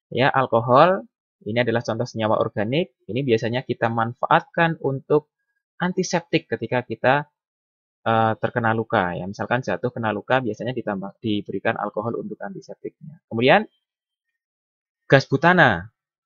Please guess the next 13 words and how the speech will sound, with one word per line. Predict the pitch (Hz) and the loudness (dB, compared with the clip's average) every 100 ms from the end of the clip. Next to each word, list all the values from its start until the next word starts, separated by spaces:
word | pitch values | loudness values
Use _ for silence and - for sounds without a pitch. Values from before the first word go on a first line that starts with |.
| _ _ _ | _ _ _
Ya, | 95 98 | -6 -4
ini | 76 117 143 | -2 -2 2
biasanya | 117 110 123 147 147 | 2 2 0 0 -2
sebagai | - 113 120 - | -2 -2 -2 -2
komposisi | 127 113 123 139 - 160 | -2 -2 -4 -4 -2 0
dari | 117 101 117 131 | 4 2 2 -2
L | 127 131 | 0 -2
P | - 131 | -2 -6
G. | - 127 98 | -4 -4 -2
Ini | 107 113 | -4 -6
kita | 113 | -6
manfaatkan | 113 113 - 110 - 123 117 | -4 -6 -4 -6 -4 -4 -4
untuk, | 113 - - | -8 -6 -6